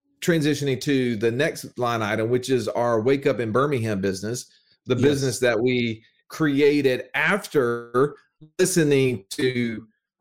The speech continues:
Speaker 1: four, five, six different people on our podcast talk about where this shared economy is going, what, what the opportunity in two thousand nineteen, when we were learning about this, the Airbnb business was like a hundred and ten billion dollar business.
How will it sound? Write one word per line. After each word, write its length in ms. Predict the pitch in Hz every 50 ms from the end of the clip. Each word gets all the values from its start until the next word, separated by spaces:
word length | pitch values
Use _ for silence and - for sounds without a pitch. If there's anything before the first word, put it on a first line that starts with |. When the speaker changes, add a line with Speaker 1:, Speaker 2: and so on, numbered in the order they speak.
| _ _ -
Speaker 1:
four, 320 | - 185 175 160 139 123 110
five, 360 | - 165 156 156 135 117 -
six 540 | - - - - - - 214 233 220 226 -
different 400 | 151 147 170 170 170 156 120 -
people 260 | 160 151 151 156 143
on 140 | 135 - 123
our 100 | 110 104
podcast 680 | - - 135 135 135 131 - 131 110 110 110 - - _ _
talk 240 | - 170 185 180 -
about 380 | 139 120 117 113 110 107 107 - - _ _ _ _ _ -
where 720 | 80 113 117 123 165 175 185 190 196 202 196 175 - - _ _ -
this 160 | 123 147 147
shared 480 | - - - - - 160 160 170 185 180
economy 720 | 170 170 - - 143 143 147 143 123 120 113 113 117 113 -
is 120 | 117 104
going, 500 | 107 123 127 123 110 98 95 104 113 113
what, 360 | 107 117 143 165 160 147 - -
what 300 | 110 135 147 165 165 165
the 280 | 170 151 135 117 - - _ _ _ _ -
opportunity 760 | 143 151 165 175 170 165 147 - - 170 170 175 147 127 127
in 100 | 127 120
two 160 | - - 196
thousand 340 | 170 175 160 160 151 135 139
nineteen, 400 | 139 143 135 107 - 160 147 139
when 120 | 131 123 123
we 100 | 139 147
were 120 | 143 131
learning 320 | 123 135 139 143 139 127
about 260 | 123 117 120 117 110 -
this, 300 | 131 120 117 110 - - _ _ _ _ _ _
the 120 | - 127 131
Airbnb 500 | - 139 156 151 151 147 139 123 135 139
business 400 | 131 135 127 113 117 120 107 -
was 200 | - 127 127 110
like 160 | 127 127 123
a 80 | - 101
hundred 680 | - - - 147 147 156 156 147 160 151 147 143 143
and 260 | - 110 113 107 92 -
ten 420 | - - 151 147 151 147 139 117
billion 380 | 104 131 139 143 147 143 139 139
dollar 300 | 135 131 135 139 139 135
business. 480 | 127 117 127 143 143 156 160 160 156